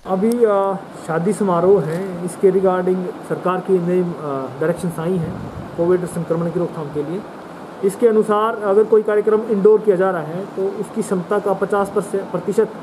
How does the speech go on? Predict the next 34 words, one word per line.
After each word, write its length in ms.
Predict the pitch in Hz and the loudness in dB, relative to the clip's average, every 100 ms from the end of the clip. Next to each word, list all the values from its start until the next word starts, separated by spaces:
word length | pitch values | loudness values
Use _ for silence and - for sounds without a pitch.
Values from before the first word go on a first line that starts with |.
| - - - - - | -14 -16 -16 -14 -8
अथवा, 460 | 170 190 226 226 226 - - - - - - - - - | -4 2 4 4 -2 -10 -16 -16 -16 -16 -16 -16 -14 -8
अ, 280 | 147 147 147 - | -4 -4 -4 -4
तीस 260 | - 262 - | 0 2 4
लोग 220 | 196 156 - - - - - 175 | 2 2 -2 -12 -14 -14 -10 4
जो 160 | 214 | 4
भी 120 | 226 220 | 6 4
कम 160 | 190 | 2
हैं 160 | 147 120 - - - - | 0 -6 -12 -16 -14 -2
वही 220 | 160 214 | 2 2
शामिल 300 | 220 190 180 | 2 0 0
हो 80 | 156 | 0
चुकेंगे। 420 | 131 - 185 202 214 - - - - - 185 | -2 -2 2 2 0 -8 -14 -14 -14 -12 -4
इसके 180 | 190 220 | 0 4
अतिरिक्त 380 | 226 233 233 233 | 4 2 0 4
अगर 120 | 220 | 4
कोई 240 | 214 226 214 | 6 4 4
बाहर 400 | 180 160 190 185 - 165 | 0 0 0 -2 -8 -2
outdoor 400 | 175 180 202 196 | 2 6 6 6
में 100 | 196 | 4
कोई 120 | 190 | 4
कार्यक्रम 380 | 190 185 190 175 | 4 2 2 0
चल 160 | 180 | 0
रहा 160 | 170 135 | 0 -2
है 120 | 165 | -4
तो 160 | 170 190 | -2 -2
उसमें 400 | 214 190 220 220 | -2 0 4 4
अधिकतम 340 | 190 - 202 | 4 0 -2
संख्या, 360 | 185 156 170 175 | -2 -4 -2 -2
अ, 200 | 185 151 | 0 -2
पचास 380 | 170 185 190 | -2 0 0
निर्धारित 260 | 180 160 127 | 2 0 0
की 180 | - 123 | -4 -6
गई 140 | |
है। 80 | 113 | -4